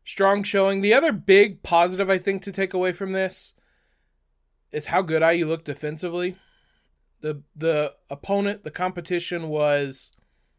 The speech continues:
poor, to say the least, but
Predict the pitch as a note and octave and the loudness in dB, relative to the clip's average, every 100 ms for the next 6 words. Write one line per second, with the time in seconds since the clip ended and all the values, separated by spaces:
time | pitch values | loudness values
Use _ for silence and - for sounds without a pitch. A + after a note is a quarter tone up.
0 | _ _ _ - - G#3+ D#3+ C3+ F3 G3+ | _ _ _ -14 -2 2 2 0 -4 -8
1 | _ _ _ _ _ - D3+ F3 D#3+ D#3 | _ _ _ _ _ -16 -6 -4 -4 -4
2 | D#3 D3+ C#3 - _ _ _ _ _ _ | -4 -6 -8 -14 _ _ _ _ _ _
3 | - F3 E3+ E3 - | -2 6 8 8 2